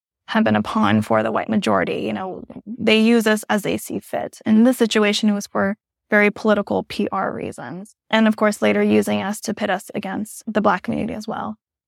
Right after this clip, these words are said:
And I think the other context to add is that, you know, during all of this in China,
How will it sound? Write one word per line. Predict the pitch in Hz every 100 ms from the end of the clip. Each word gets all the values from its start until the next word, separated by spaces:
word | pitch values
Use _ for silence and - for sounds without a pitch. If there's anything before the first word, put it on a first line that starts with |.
| _
And | 269 269
I | 269
think | 294
the | 277
other | 277 269
context | 240 233 233 -
to | - -
add | 233 226
is | 220
that, | 233
you | -
know, | 113
during | 110 - 330 -
all | 117 135
of | 110
this | 214 220 - -
in | 220
China, | 214 - 277 214 208